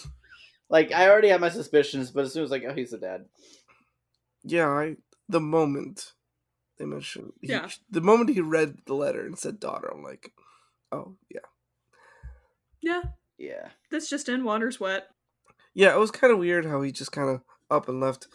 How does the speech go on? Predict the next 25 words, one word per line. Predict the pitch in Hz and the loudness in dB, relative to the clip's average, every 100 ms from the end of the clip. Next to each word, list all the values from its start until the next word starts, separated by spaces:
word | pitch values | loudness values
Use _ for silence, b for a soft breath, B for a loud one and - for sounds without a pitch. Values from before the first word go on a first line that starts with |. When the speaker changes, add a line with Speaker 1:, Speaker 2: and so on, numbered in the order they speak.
| b b b _ - | b b b _ 2
Speaker 2:
I | 175 | 4
would | 185 | 4
do | 156 | 2
something | 151 151 143 135 | -2 -4 -4 -4
different | 147 139 143 113 - | -4 0 -2 -2 -8
to | 143 135 127 b b _ - | -6 -6 -6 b b _ -6
incentivize | 131 - - 143 127 147 139 139 139 131 - | -4 -6 -2 -2 -2 -2 0 0 0 -2 -6
it | 107 - | -10 -8
more. | 127 127 135 135 131 b _ | -4 0 2 0 -4 b _
I | 143 | -2
like | 147 147 | 0 -2
your | - 139 | -6 -6
idea, | 143 139 135 | -4 -4 -2
Ruthie, | 131 131 139 | -4 -4 -8
where, | 127 117 143 - _ _ - | -6 -8 -10 -14 _ _ 2
wait, | 151 127 - _ | 2 2 -8 _
what? | - 151 - _ _ _ _ _ _ _ _ _ | -6 -6 -6 _ _ _ _ _ _ _ _ _
Yeah. | - 175 147 - - _ _ _ _ _ | 0 2 2 0 -14 _ _ _ _ _
Does | 165 | -6
she | - 196 | -2 0
mention | 196 208 - | 2 0 -4
in | 240 | -4
the | 214 | -2
letter | 202 202 202 202 | -4 -4 -4 -4
that? | 202 | -4